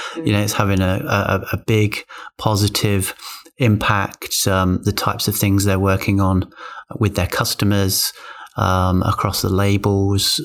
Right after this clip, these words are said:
Speaker 2: um, business and, and the, uh, the luxury, um, packaging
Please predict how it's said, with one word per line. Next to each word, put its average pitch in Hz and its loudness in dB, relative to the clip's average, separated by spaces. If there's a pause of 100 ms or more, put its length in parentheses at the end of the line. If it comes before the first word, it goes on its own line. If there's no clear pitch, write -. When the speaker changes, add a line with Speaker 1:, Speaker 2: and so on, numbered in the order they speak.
(120)
Speaker 2:
um, 98 2
business 95 2
and, 90 0 (100)
and 95 2
the, 95 0
uh, 95 0
the 98 -2
luxury, 101 0 (460)
um, 95 2
packaging 101 0